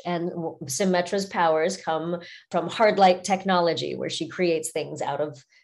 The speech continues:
out of light in the future, in this, uh, futuristic world that we live in. That said, I mean, I was even talking with one of the writers of Overwatch after the fact. We were talking about the episode, and he was like,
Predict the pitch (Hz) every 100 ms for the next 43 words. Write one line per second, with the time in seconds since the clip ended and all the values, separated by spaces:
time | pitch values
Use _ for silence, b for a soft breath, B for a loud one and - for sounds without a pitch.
0 | _ 156 170 247 247 - 170 180 180 165
1 | - 151 151 - 156 147 - 143 135 139
2 | 196 185 175 180 135 143 135 151 160 165
3 | 139 131 B B B - 196 381 - -
4 | 254 196 170 170 - 196 196 202 220 214
5 | 214 196 196 175 165 160 156 156 151 156
6 | 151 147 147 - - 170 151 156 151 143
7 | 160 151 151 147 151 135 131 143 160 135
8 | 135 143 143 147 151 156 151 156 156